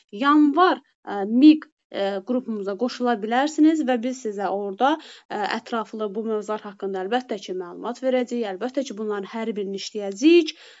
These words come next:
və ən əsası da, yəni, ə, çox tədris mərkəzinin istifadə etmədiyi, ə, möhtəşəm kitablardan işləyəcəyik. Mən dəfələrlə demişəm ki,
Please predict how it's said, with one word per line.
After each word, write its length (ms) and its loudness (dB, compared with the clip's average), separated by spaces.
və 260 0
ən 200 4
əsası 400 -4
da, 140 0
yəni, 400 -2
ə, 160 -8
çox 340 -2
tədris 460 -6
mərkəzinin 680 -4
istifadə 500 -8
etmədiyi, 680 -6
ə, 440 -12
möhtəşəm 600 0
kitablardan 720 -4
işləyəcəyik. 720 -10
Mən 240 -2
dəfələrlə 500 0
demişəm 400 -6
ki, 220 -10